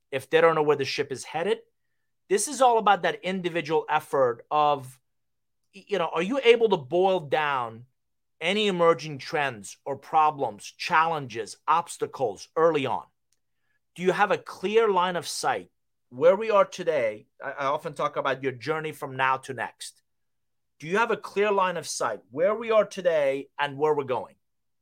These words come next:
And as such, can you see, can you synthesize, can you identify what the obstacles may be in our path to get there?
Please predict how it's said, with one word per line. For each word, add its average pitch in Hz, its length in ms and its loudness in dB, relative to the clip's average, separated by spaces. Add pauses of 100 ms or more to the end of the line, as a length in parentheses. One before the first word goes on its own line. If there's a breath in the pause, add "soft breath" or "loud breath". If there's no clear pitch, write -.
(800)
And 165 140 2
as 165 140 -4
such, - 460 -4
can 175 260 -6
you 226 120 -8
see, - 560 -6 (100)
can 151 240 -8
you 208 640 -6 (300)
synthesize, 180 1120 -4
can 151 280 -6
you 208 320 -2
identify 151 880 -2 (320 soft breath)
what 185 260 4
the 233 120 4
obstacles 180 680 6
may 151 200 -2
be 139 380 -6
in 156 160 -4
our 185 220 2
path 180 400 -4
to 156 80 -4
get 196 340 0
there? 127 440 4